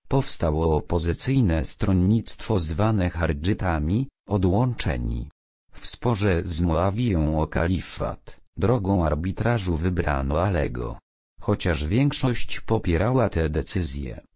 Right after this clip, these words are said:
jednak Chardżyci nie. Oni twierdzili, że tylko Bóg miał prawo do dokonania wyboru. Sura szósta, wersety od pięćdziesiątego siódmego do sześćdziesiątego drugiego. Oni odłączyli się i zwalczali Alego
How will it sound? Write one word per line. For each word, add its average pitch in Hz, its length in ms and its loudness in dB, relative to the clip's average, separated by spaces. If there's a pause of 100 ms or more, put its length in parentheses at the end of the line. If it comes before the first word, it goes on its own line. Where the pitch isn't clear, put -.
jednak 95 540 2
Chardżyci 82 720 0
nie. 80 360 0 (200)
Oni 156 320 4
twierdzili, 82 760 -2 (260)
że 101 140 0
tylko 87 440 0
Bóg 131 340 -2
miał 104 320 2
prawo 123 480 2
do 95 260 2
dokonania 73 640 0
wyboru. 82 600 -2 (440)
Sura 73 380 -2
szósta, - 580 0
wersety 85 680 0
od - 180 -4
pięćdziesiątego 110 920 2
siódmego 95 640 2
do 98 180 2
sześćdziesiątego 104 840 0
drugiego. 69 680 -4 (440)
Oni 131 360 2
odłączyli 95 760 2
się 95 220 0
i 95 300 0
zwalczali 90 760 0
Alego 62 520 -4